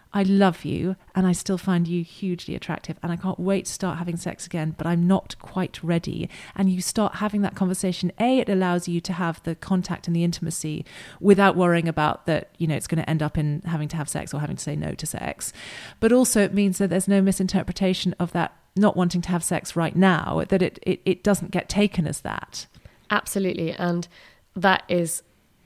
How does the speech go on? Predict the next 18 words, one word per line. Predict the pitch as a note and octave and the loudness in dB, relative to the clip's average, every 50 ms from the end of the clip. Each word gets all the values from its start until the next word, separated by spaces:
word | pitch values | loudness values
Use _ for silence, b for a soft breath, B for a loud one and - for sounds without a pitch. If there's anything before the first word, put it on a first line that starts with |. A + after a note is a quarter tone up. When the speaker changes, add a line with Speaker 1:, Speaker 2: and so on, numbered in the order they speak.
| b b b b b b b | b b b b b b b
Speaker 2:
you | - F#3+ E3 | -4 -4 -2
know, | D#3+ - - - | -2 -4 -6 -6
such | - - - - G#3 F#3 - - - | -6 -4 0 2 4 2 2 2 -2
an | F3 F3 | -2 -2
important | E3+ D#3 - - F3 E3+ - - - E3 D#3+ F3 F#3 - - _ | -2 -2 -2 -2 -2 -2 -2 -4 -4 -6 -6 -6 -8 -12 -14 _
point, | - F3+ E3+ D#3 - - - | -4 -2 -2 -2 -4 -6 -8
because | D#3+ D#3+ - F3+ E3 - - B B B B B B B - | -8 -6 -4 -4 -4 -4 -6 B B B B B B B 2
there | F#3 F3+ E3+ F3 | 4 6 8 8
is | F3+ E3+ | 6 6
that | - - E3 - | 4 0 0 0
idea | - E3 E3 - E3+ E3 E3 D#3+ | 0 -2 -2 0 0 0 0 0
of, | D3+ - - | -2 -2 0
"I | E3+ | 0
don't | E3 E3+ E3 | 0 0 0
want | E3 D#3+ | -2 -4
to | - E3 | -4 -6
start | - - F#3+ F3 E3 - - | -2 0 2 4 2 2 0
something | - - E3+ - - - - E3+ E3 D#3 | -2 -6 -6 -4 -4 -4 -2 -2 -4 -6